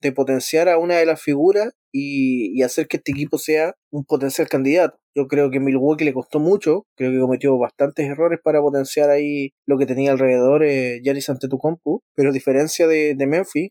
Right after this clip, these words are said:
creo que Milwaukee lo intentaba. Yo no veo a, al front office de Memphis intentando algo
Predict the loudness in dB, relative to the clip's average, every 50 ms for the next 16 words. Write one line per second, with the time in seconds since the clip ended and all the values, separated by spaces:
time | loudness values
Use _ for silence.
0 | _ _ -2 0 0 0 0 0 -2 0 2 2 0 0 0 0 0 2 2 0
1 | 0 2 0 0 0 -2 -4 -6 0 0 2 2 2 -2 -4 _ _ _ -2 0
2 | 2 0 0 2 2 4 4 6 6 4 4 2 2 -2 -6 -10 -8 -6 -6 -6
3 | -2 0 0 0 0 0 -2 -2 -2 0 0 0 -2 -2 -4 -2 -2 -2 -2 -2
4 | -4 -4 -4 -4 -4 -4 -4 -2 0 2 4 4 2 2 0 0 -2 -2